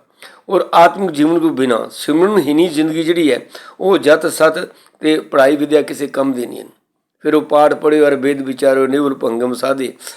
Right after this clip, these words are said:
ਪੰਜ ਜਨਾਂ ਸਿਉ ਸੰਗ ਨਾ ਛੁਟਕਿਓ, ਅਧਿਕ ਅਹੰਗ ਬੁੱਧ, ਅਹੰਗ ਬੁੱਧ ਬਾਂਧੇ, ਫਿਰ ਵੀ ਉਹੀ ਹਾਲ ਹੈ।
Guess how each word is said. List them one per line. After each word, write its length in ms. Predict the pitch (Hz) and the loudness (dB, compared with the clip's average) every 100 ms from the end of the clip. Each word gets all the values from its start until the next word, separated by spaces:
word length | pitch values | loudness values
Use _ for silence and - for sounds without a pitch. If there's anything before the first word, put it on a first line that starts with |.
| - | -4
ਪੰਜ 240 | 151 156 147 | 0 2 2
ਜਨਾਂ 240 | 139 143 | 0 0
ਸਿਉ 180 | 143 143 | -2 -6
ਸੰਗ 240 | 135 143 | -4 -2
ਨਾ 80 | 143 | -2
ਛੁਟਕਿਓ, 480 | 139 139 139 156 147 | -4 -8 -6 -2 -2
ਅਧਿਕ 240 | 151 165 | -2 -4
ਅਹੰਗ 260 | 160 139 139 | -4 -2 -2
ਬੁੱਧ, 260 | 139 156 | -4 -6
ਅਹੰਗ 540 | - _ _ _ 139 143 | -10 _ _ _ -4 -2
ਬੁੱਧ 220 | 139 170 | -2 -2
ਬਾਂਧੇ, 420 | 156 165 160 107 - _ _ _ _ | 4 4 4 -2 -6 _ _ _ _
ਫਿਰ 180 | 190 | 0
ਵੀ 100 | 202 | 4
ਉਹੀ 240 | 202 156 160 | 4 4 2
ਹਾਲ 200 | 117 | 0
ਹੈ। 100 | 85 | -6